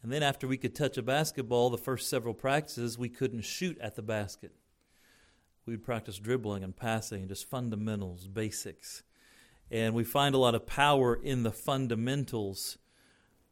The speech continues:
uh, of Scripture. And there's just a thought I want to give you this evening that is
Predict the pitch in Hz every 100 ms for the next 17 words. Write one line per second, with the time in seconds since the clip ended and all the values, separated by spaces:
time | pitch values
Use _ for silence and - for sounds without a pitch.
0 | - - 101 101 - _ _ - 113 127
1 | 120 - - 180 180 - 101 - - _
2 | _ _ _ _ _ 131 143 135 220 156
3 | 143 170 170 147 139 135 139 135 120 120
4 | 156 160 131 123 120 120 - - 135 123
5 | 117 - -